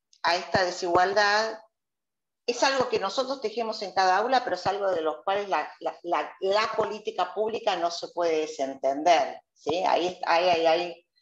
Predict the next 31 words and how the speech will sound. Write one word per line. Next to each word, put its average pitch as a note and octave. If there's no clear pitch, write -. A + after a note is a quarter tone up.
tiene F#3
que F3+
haber F3+
ahí F#3
una, E3
me C#3
parece, F#3+
nos -
parece F#3
que C#3+
tiene E3
que D#3+
haber D#3
ahí D3+
una, D#3
una D#3
férrea F#3+
intención D3
de F3+
que C#3
eso E3+
no E3+
se, -
no G3+
se G#3+
nos G3
escape F#3+
desde D#3+
las C#3
políticas D3+
públicas. C3